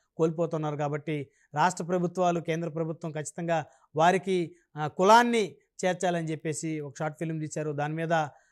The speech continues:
కొంత లీగల్గా కూడా పోరాటం చేశారు. ఆ, అది కొంత సక్సెస్ అయింది, కొన్ని రాష్ట్రాలు ఇంప్లిమెంట్ అవ్వాల్సి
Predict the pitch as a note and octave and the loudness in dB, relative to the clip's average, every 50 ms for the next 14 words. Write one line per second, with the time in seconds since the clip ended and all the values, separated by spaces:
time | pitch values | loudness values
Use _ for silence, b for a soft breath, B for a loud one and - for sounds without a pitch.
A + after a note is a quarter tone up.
0 | _ _ - D#3+ D3+ C#3+ E3 D3 D3+ E3+ F#3 F#3+ G3 F#3+ F#3+ F3+ E3 F3 E3+ E3+ | _ _ -10 -6 -2 0 0 2 2 2 2 2 2 0 0 0 0 0 0 0
1 | C#3 D3 D3+ C#3+ C#3+ C3 C3 A#2+ A2 G#2+ G2 G2+ G2 G2 G2 - _ _ _ _ | 0 0 -2 -2 0 -2 -2 -4 -4 -6 -6 -8 -10 -12 -14 -18 _ _ _ _
2 | _ - D3+ D#3+ E3 E3 E3 D#3 D#3 D#3 E3+ E3 D#3 - F#3 E3+ F3 A3 G3+ - | _ -6 -4 -2 0 2 2 2 0 0 -2 -4 -4 -2 -4 -4 -2 -4 -4 0
3 | G#3+ G#3 G#3 G3+ G3+ G#3+ - F#3+ F3 E3+ E3+ E3+ E3 - F#3+ F3+ E3+ D#3+ D#3 E3 | 0 0 0 0 -2 -2 -2 -2 0 0 0 0 -2 -2 -2 -2 -2 -2 -2 -4
4 | E3 D#3+ D#3 D3+ C#3 C#3 C#3 C3+ A#2+ - | -4 -4 -4 -4 -4 -2 -4 -4 -6 -8